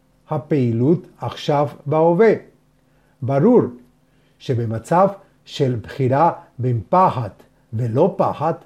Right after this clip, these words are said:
האדם, האדם תמיד יבחר במצב של ללא פחד. בחירה בללא פחד פשוט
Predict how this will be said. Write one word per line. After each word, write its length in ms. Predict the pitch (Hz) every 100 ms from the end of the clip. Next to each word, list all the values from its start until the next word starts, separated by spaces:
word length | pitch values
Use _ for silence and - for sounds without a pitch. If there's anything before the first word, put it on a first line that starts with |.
| _ _
האדם, 380 | 123 123 165 - - -
האדם 420 | 120 120 135 208
תמיד 420 | 196 180 175 220 - - -
יבחר 440 | 123 - 143 165 175 - -
במצב 480 | 123 120 - 147 147
של 240 | - 165 - -
ללא 280 | 120 123 147
פחד. 320 | 208 214 - - - _ _ _ _ _ _ _ _ _ _ _ 123
בחירה 640 | 139 - 131 151 208 220
בללא 920 | 156 135 120 - _ 127 127 147 202
פחד 420 | 202 196 - 170 175 - _ -
פשוט 580 | 123 - - 196 202